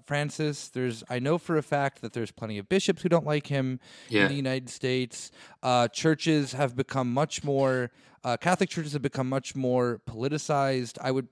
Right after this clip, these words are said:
Speaker 1: probably argue, since, um, Roe v. Wade, but they've also then, um, become encompassing, you know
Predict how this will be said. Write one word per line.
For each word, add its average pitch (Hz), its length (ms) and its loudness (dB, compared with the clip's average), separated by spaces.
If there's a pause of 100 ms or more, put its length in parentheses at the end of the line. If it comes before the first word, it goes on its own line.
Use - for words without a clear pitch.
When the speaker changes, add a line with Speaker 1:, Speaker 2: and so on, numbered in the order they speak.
(200)
Speaker 1:
probably 156 280 2
argue, 143 320 2
since, - 560 -6
um, 110 320 0
Roe 123 180 6
v. 113 180 -2
Wade, 180 500 0 (320)
but 151 140 2
they've 139 140 4
also 143 300 4
then, 127 480 0 (380)
um, 113 500 0 (520)
become 131 640 0
encompassing, 127 840 -4
you 123 140 -4
know 117 420 -2